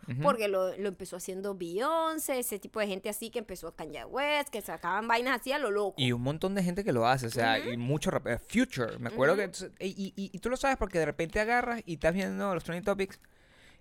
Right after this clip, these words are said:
Speaker 1: y es n-, eh, una persona que tú nunca te hubieras escuchado,
Speaker 2: Sí,
Speaker 1: está en el
Speaker 2: y,
Speaker 1: top número
Speaker 2: y
Speaker 1: uno,
Speaker 2: sí,
Speaker 1: ¿sí? Ah,
Speaker 2: sí,
Speaker 1: ok.
Speaker 2: hay
Speaker 1: ¿Y qué pasó aquí?
Speaker 2: demasiados artistas nuevos que yo no tengo idea.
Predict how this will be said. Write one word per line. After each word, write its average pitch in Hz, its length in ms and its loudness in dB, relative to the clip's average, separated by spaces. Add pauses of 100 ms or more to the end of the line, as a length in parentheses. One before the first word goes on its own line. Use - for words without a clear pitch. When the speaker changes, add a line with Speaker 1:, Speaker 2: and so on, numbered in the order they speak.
(120)
Speaker 1:
y 147 120 4
es 139 100 4
n-, 165 300 -4
eh, 151 220 0
una 170 260 0
persona 143 320 0
que 139 80 -2
tú - 120 -2
nunca 156 220 -2
te 151 100 -2
hubieras 165 180 6
escuchado, 214 340 4
Speaker 2:
Sí, 170 60 4
Speaker 1:
está 165 120 6
en 185 60 10
el 190 60 6
Speaker 2:
y, - 20 6
Speaker 1:
top 220 160 6
número 190 240 8
Speaker 2:
y 127 60 10
Speaker 1:
uno, 110 160 2
Speaker 2:
sí, - 40 -6
Speaker 1:
¿sí? 480 480 -4
Ah, 233 160 4
Speaker 2:
sí, 339 60 4
Speaker 1:
ok. 277 240 6
Speaker 2:
hay 294 140 4
Speaker 1:
¿Y - 20 -12
qué 381 120 -2
pasó 403 140 2
aquí? 165 120 0
Speaker 2:
demasiados 302 600 4
artistas 262 500 -4
nuevos 320 280 2
que 240 140 -4
yo 208 100 -4
no 233 120 -4
tengo 277 280 -2
idea. 302 340 0